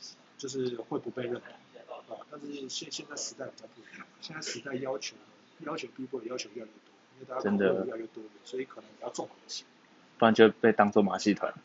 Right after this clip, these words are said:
Speaker 1: 对，就是很多人觉得说 B-boy 是马戏团。
Speaker 2: 对啊。
Speaker 1: 那，那体操选手有些转 B-boy 还分一块大饼。不然看到鞍马做那个直播，知道他体操选手，那我们 B-boy 的生存就是越来越难。
Speaker 2: 你讲这个我很有感触，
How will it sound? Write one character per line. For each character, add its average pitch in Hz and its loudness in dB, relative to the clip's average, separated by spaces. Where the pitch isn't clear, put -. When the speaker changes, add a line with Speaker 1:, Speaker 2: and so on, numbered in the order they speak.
Speaker 1:
对， 113 -4
就 127 -6
是 123 -10
很 117 -6
多 123 -12
人 123 -6
觉 113 -10
得 110 -10
说 110 -12
B-boy 113 -8
是 104 -16
马 - -20
戏 - -8
团。 - -20
Speaker 2:
对 101 6
啊。 87 2
Speaker 1:
那， 123 -6
那 127 -20
体 - -10
操 131 -6
选 131 -10
手 113 -6
有 101 -10
些 127 -8
转 - -12
B-boy 120 -8
还 - -18
分 - -20
一 - -20
块 117 -10
大 - -8
饼。 - -12
不 - -8
然 123 -6
看 135 -4
到 - -6
鞍 131 -2
马 117 -2
做 127 -8
那 123 -12
个 - -12
直 - -18
播， 113 -16
知 - -16
道 110 -10
他 - -12
体 - -12
操 113 -16
选 107 -18
手， - -20
那 135 -2
我 127 -4
们 - -20
B-boy 117 -10
的 104 -18
生 - -16
存 - -20
就 113 -20
是 113 -18
越 120 -18
来 - -18
越 - -20
难。 82 -20
Speaker 2:
你 131 2
讲 127 6
这 131 6
个 123 8
我 117 10
很 120 10
有 117 8
感 95 8
触， 95 -2